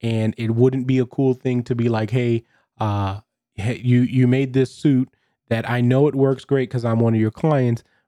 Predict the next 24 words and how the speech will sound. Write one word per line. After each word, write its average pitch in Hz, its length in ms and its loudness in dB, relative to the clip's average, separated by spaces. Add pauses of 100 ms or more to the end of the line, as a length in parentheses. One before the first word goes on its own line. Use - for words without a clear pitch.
(140)
but 117 220 2
it 110 180 -8
messed 123 340 0
up 131 140 -4
for 123 160 -2
this 113 180 -2
person. 123 380 -4
So 113 160 -2
I'm 113 200 2
now 113 240 2
doing 113 240 0
my 110 140 -2
job 107 300 -2
as 101 120 -4
a 104 60 -6
lawyer 120 420 0 (280)
in 117 120 -2
order 117 220 2
to 113 100 -2
try 113 220 -4
to 110 80 -6
fix - 300 -10
the 107 100 -14
situation 117 800 -4